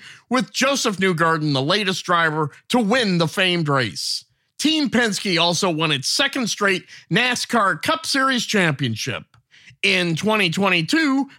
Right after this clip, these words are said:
Penske was the first team in history to win both the IndyCar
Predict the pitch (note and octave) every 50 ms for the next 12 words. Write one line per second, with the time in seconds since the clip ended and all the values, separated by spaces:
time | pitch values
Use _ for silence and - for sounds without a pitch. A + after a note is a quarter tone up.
0 | _ - - C#4 D#4 D4 - - B3+ A3 G3+ F#3 F#3+ E3+ D#3+ F3+ E3+ - D#4 F4+
1 | F#4+ - - - C#4 B3+ A#3+ A3+ G3 F#3+ G3+ G3+ F#3+ - - F#3 F3+ E3+ E3 D#3+
2 | E3 E3 D#3 D#3 C#3+ D#3+ A#3 A#3 A3+ - - F#3 E3 D#3 D3 - B3 C4 C4+ C#4+
3 | C4+ G#3+ A#3 B3 A3+ A3 G#3+ G#3+ G3